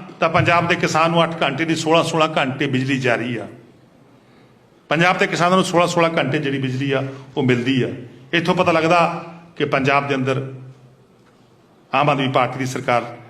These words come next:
ਲਗਾਤਾਰ ਪੰਜਾਬ ਦੀ ਆਰਥਿਕ ਤਰੱਕੀ ਕਰ ਰਹੀ ਆ। ਜੇ ਮੈਂ ਗੱਲ ਕਰਾਂ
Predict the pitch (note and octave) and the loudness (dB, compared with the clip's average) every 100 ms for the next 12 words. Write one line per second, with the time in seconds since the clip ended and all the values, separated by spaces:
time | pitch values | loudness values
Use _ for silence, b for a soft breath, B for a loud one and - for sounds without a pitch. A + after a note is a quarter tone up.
0 | - A#2+ C#3+ C#3 C#3 C3 B2+ A#2 B2+ A#2+ | -6 0 2 2 0 -2 -2 0 0 0
1 | C3 B2+ C3 C#3 C3+ C3 C3 D#3 D#3 C3+ | 0 0 0 -6 -4 -4 -4 -4 -4 -4
2 | B2+ B2+ C#3 - - B B B B _ | -6 -8 -12 -16 -20 B B B B _
3 | _ _ _ _ _ _ _ _ _ _ | _ _ _ _ _ _ _ _ _ _
4 | _ _ - _ _ _ _ _ _ _ | _ _ -20 _ _ _ _ _ _ _
5 | _ _ _ _ _ _ _ _ _ - | _ _ _ _ _ _ _ _ _ -2
6 | D#3+ G#3 F#3+ G#3 G3+ A3 A3 | 2 2 4 2 4 4 4